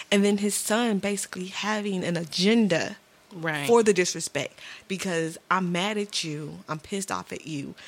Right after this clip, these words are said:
Speaker 1: I'm
Speaker 2: Mm-hmm.
Speaker 1: finna use this against you. I'm finna show the public. Like, he already came into it. And,
Speaker 2: Right, with
Speaker 1: and,
Speaker 2: intentions.
Speaker 1: and with intentions, with negative intentions. And it's like, you really can't blame somebody when somebody is plotting against you.
Speaker 2: Right,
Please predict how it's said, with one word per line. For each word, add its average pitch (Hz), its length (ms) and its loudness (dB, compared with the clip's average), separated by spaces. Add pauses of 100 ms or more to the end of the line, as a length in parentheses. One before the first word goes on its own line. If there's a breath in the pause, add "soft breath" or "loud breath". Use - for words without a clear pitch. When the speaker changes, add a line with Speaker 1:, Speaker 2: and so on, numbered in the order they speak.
(220 loud breath)
Speaker 1:
I'm 185 180 2
Speaker 2:
Mm-hmm. 214 100 -4
Speaker 1:
finna 190 140 -2
use 190 360 -4
this 175 300 -4
against 175 460 -4
you. 156 120 -4
I'm 156 80 -4
finna 180 200 -6
show 165 120 -2
the 156 80 -4
public. - 280 -6
Like, - 140 -8
he - 260 -4
already 185 480 0
came 190 420 -6
into 185 460 -6
it. - 160 -4 (380 loud breath)
And, 247 100 0
Speaker 2:
Right, - 180 -2
with - 20 0
Speaker 1:
and, 240 280 0
Speaker 2:
intentions. 151 520 -2
Speaker 1:
and 214 100 6
with 220 100 2
intentions, 233 560 0
with 208 140 2
negative 220 580 -2
intentions. 247 560 -4
And 208 140 -4
it's 220 160 -8
like, 202 240 -6
you 254 200 2
really 269 200 0
can't 226 360 -2
blame 233 360 -2
somebody 202 420 -2
when 180 140 -2
somebody 226 360 -2
is - 200 -4 (100)
plotting 180 760 -6 (500 loud breath)
against 220 560 4
you. - 240 -4 (140)
Speaker 2:
Right, 139 360 -2